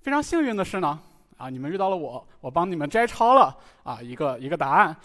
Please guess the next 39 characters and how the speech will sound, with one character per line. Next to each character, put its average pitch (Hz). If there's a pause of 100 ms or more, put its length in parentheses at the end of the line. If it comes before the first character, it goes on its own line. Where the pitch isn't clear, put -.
(160)
说： 277 (200)
“In 311
from 294
three 269
to -
eight 254
years, 226
we 165
will 294
have 185
a 185
machine 165 (180)
with 240
the 175
general 190
intelligence 170
of 156
an 156
average 170 (100)
human 151
being。” 143 (720)
说 -
啥？ 185 (340)
说 294 (120)
三 277
到 269
八 240
年 190
内， 185 (480)
这 180
个 139 (140)
通 240
用 240
智 196
能 202
体 170
会 135
出 -
现， 220